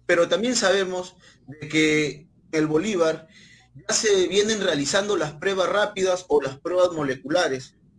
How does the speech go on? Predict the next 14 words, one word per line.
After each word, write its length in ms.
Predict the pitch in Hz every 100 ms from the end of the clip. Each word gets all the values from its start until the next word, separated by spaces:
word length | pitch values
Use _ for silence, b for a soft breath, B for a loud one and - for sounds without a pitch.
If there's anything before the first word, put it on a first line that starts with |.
| _ _ _
que 140 | 175
se 160 | 160 170
está 240 | 156 -
hablando 440 | 214 220 220 214 196
de 340 | 175 160 -
uno 440 | 214 254 233 233 240 - -
a 180 | - 139
dos 200 | 214 240
jugadores 680 | - 151 170 180 180 -
de 160 | 139 135
caso 320 | 185 196 -
positivo 640 | - 147 131 - 196 190 190
para 300 | 127 117 -
covid. 340 | 240 196 131